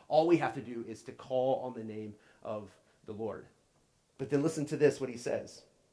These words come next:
Verse fourteen. "How then can they call on the one they have not believed in?"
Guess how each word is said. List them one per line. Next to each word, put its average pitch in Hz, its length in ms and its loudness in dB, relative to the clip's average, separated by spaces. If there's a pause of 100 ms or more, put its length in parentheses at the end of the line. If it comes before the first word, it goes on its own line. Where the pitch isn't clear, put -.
(480)
Verse 123 200 -8
fourteen. 110 500 -8 (520)
"How 220 220 10
then 147 420 2 (460)
can 160 160 6
they 156 100 10
call 214 440 6
on 190 120 4
the 170 60 4
one 143 500 2 (400)
they 143 80 2
have 135 220 0
not 127 200 2
believed 139 400 -2
in?" 87 260 -10